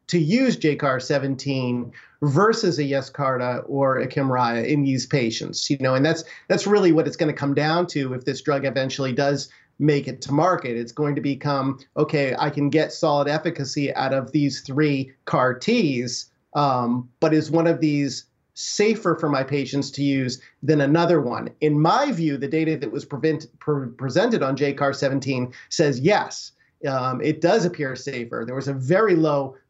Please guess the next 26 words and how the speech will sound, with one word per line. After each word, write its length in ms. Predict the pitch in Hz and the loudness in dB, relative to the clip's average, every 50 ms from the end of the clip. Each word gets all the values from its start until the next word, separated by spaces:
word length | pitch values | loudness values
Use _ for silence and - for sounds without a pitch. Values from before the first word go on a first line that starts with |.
| _ - | _ -8
uh, 260 | 147 143 139 131 127 - | -6 -4 -2 -2 -2 -2
occurrence 480 | 139 143 - 180 170 165 160 151 - - | -4 -2 0 2 2 2 2 0 -2 -2
rate 380 | 147 143 139 131 127 117 - - | -2 -2 0 -2 -4 -8 -6 -2
of 400 | 151 143 139 139 135 127 123 120 | -2 0 2 2 0 0 -2 0
neurotoxicity 1200 | 123 156 165 160 156 156 156 160 151 147 147 - - 160 143 - - 123 135 131 127 131 131 - - - - | 2 2 4 4 4 2 2 0 0 0 -2 -4 -4 -4 -4 -4 -6 -8 -6 -6 -6 -6 -8 -10 -12 -10 -6
and, 480 | - 143 135 131 131 127 123 127 120 | -4 -2 -2 -2 -2 -2 -2 -2 -2
uh, 120 | 131 117 117 | -2 -2 -2
cytokine 420 | 113 - 165 156 151 - 147 135 | 0 0 0 0 0 0 -2 0
release 340 | 131 135 135 160 196 165 - | 0 2 2 2 0 0 0
syndrome, 480 | - 170 147 127 127 131 123 123 123 - - - _ - | 0 0 2 2 0 0 0 -2 -4 -6 -10 -20 _ 0
which 180 | 156 160 156 - | 0 2 2 2
are 160 | 139 135 131 | 0 0 -2
two, 480 | - - - 240 233 220 208 185 165 - - | -2 2 4 6 6 4 4 0 -4 -6 -4
um, 540 | 147 143 135 135 127 123 123 123 117 - - | -2 -2 0 0 -2 -2 -2 -2 -4 -4 -6
severe 640 | - - - 160 139 175 170 170 165 156 151 147 - - _ _ _ - | -4 -2 0 2 4 4 6 6 6 4 4 2 -2 -8 _ _ _ -2
adverse 380 | - 165 165 139 170 165 - | 0 0 2 2 0 0 0
events 320 | 151 135 156 160 156 151 - | -2 -2 0 0 0 0 -2
that 180 | - 151 127 - | -4 -4 -4 -4
have, 280 | 131 139 135 131 127 - - - _ | -4 -4 -4 -6 -8 -12 -20 -16 _
I 60 | - 143 | -2 0
don't 80 | 165 | 0
wanna 100 | 170 139 | 0 0
say 180 | - - 165 127 | 0 -2 -2 -4
plague, 400 | - - - 185 165 151 131 117 | -2 0 0 2 2 2 0 -2
but 140 | - 139 - | -4 -2 -2
they're, 220 | 143 147 143 - | -2 -2 -4 -6